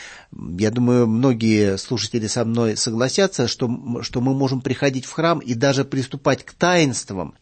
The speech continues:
и не чувствовать какого-то особого состояния, как будто Бог говорит:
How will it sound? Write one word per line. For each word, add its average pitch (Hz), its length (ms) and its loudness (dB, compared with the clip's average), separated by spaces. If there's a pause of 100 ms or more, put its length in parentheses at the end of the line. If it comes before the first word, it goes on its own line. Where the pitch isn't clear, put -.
и 151 100 4
не 156 220 4
чувствовать - 500 -2
какого-то 156 520 2
особого 135 580 -2
состояния, 127 800 -2
как 113 200 -8
будто 151 280 -2
Бог 123 260 2
говорит: 131 360 4